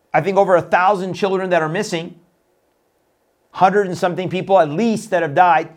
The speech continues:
Now we're gonna come back, we're gonna build back better. Oh yeah, for all the billionaires on the island and for it being a quote unquote smart island as part of the global Agenda twenty thirty.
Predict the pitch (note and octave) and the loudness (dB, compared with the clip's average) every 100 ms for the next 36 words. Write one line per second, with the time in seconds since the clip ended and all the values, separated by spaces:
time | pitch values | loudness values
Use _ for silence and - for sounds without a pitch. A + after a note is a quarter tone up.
0 | _ _ _ _ - D#3 G#3+ G#3+ G3+ F#3 | _ _ _ _ -2 0 2 4 2 0
1 | E3 E3+ F3+ F3 F3+ E3+ E3+ D3+ F3+ D#3+ | -4 -2 0 2 4 4 0 0 0 2
2 | E3 D#3+ G3 D#3+ G#2 - E3 G3+ F#3 G#3+ | 0 2 0 0 -6 0 4 4 4 2
3 | D#3 - - E3+ F#3 D#3+ C3+ G3 G#3+ F#3+ | 0 -2 0 4 4 2 0 2 2 0
4 | E3+ E3+ E3 D#3+ D3+ F3 G3 F3+ F3 _ | -4 -4 -2 -2 2 2 0 -4 -8 _
5 | _ _ _ _ _ D#3+ D#3+ E3+ D#3+ D#3 | _ _ _ _ _ -4 2 4 4 4
6 | - _ F#3 F3+ D3 F#3+ F3+ D#3+ - F#3 | -6 _ -4 -4 -2 -4 -2 -4 2 2
7 | F3 D3+ E3+ D3+ - - - E3 F#3 F3+ | 2 0 -2 -4 -16 -14 -6 0 2 0
8 | F3+ E3+ F#3+ F3 F3 - _ _ _ _ | 0 2 2 0 -6 -16 _ _ _ _
9 | _ _ _ _ - C3 F3 F3 E3 C#3 | _ _ _ _ -10 0 2 4 2 2
10 | E3+ E3+ F3 E3 - _ - C#3+ E3+ E3+ | 2 2 0 -2 -8 _ -8 0 0 0
11 | E3 E3+ E3 D#3+ F#3+ F3+ F3 | -2 -2 -2 2 4 4 0